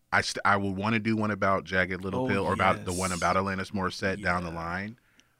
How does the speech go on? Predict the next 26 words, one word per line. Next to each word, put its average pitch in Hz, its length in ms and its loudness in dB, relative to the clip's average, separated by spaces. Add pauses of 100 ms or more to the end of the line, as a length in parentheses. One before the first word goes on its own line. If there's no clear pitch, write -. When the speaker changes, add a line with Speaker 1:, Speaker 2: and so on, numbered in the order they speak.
(200)
Speaker 1:
The 98 120 -2
one 113 400 0
that, 98 240 0
the 82 520 -2 (360)
reason 113 240 0
I - 40 4
said 104 220 -2
the 90 100 -2
one 95 160 -4
about 87 320 2
Kenny 98 320 -6
G 90 420 -10
intrigued 92 480 -4
me 90 120 -6
the 80 120 -8
most 78 500 -6
Speaker 2:
Mm-hmm. 120 320 -10 (220)
Speaker 1:
is 87 200 -6
because 82 880 -4 (1800)
I 95 120 4
wanted 113 400 0
to 110 180 -2
know 95 640 -4 (340)
what 98 280 2
people 92 320 -6
think 98 340 -4